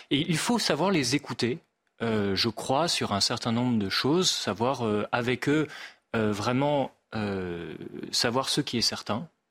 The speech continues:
euh, dans les, dans les éléments qui nous permettent de corroborer cette tradition, et en même temps faire une part de confiance dans les chrétiens qui nous ont précédés, qui sont pas meilleurs que nous, ni plus mauvais que nous, donc qui ont cette même, euh, désir de vérité.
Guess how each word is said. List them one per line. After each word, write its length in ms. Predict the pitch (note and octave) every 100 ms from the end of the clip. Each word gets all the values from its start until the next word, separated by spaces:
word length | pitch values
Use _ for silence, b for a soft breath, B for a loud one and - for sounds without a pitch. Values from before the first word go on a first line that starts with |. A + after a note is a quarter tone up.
| _ -
euh, 160 | G#2+
dans 180 | G#2 G#2+
les, 380 | G#2+ G2+ G2 G2
dans 160 | A2 G#2+
les 220 | G#2+ A2+
éléments 320 | A2+ A2 C3
qui 160 | - A2
nous 80 |
permettent 340 | G2+ G2 A#2 A#2+
de 100 | A2+
corroborer 560 | - B2+ C3 A#2+ A2+
cette 200 | A#2+ A2
tradition, 580 | - G#2 F#2+ - A2 C3 - B B B B
et 80 | B2+
en 40 |
même 200 | D#3 D3+
temps 140 | F3+ F#3+
faire 180 | F#3+
une 120 | C3+ A#2+
part 180 | E3+
de 80 | C#3
confiance 840 | A2+ D#3+ D3+ - A#2 D3 E3+ - -
dans 260 | A#2 B2+ E3
les 140 | C#3
chrétiens 400 | - C#3+ - F#3
qui 140 | -
nous 200 | A#2+ A2+
ont 80 | D3
précédés, 640 | D3 C3 - A#2+ A2+ C#3+ D3+ B B B
qui 100 | C#3+
sont 440 | - D#3 C#3+ A#2 -
pas 260 | B2 A2 _ _ -
meilleurs 460 | A#2 C#3+ D3 D3+ -
que 80 |
nous, 280 | C#3+ E3 G3+
ni 160 | D3 C#3
plus 220 | - D#3
mauvais 340 | C3+ C3 C3
que 120 | - D3+
nous, 240 | E3 A#2
donc 320 | A2+ A2 G#2+ G#2
qui 120 | B2+
ont 120 | C#3
cette 260 | - A2+ A#2+
même, 340 | C3 D3 B2+ - B2
euh, 220 | A2+ A2
désir 320 | A2 A2+ D3
de 100 | A2
vérité. 540 | G#2 B2 B2 - D3+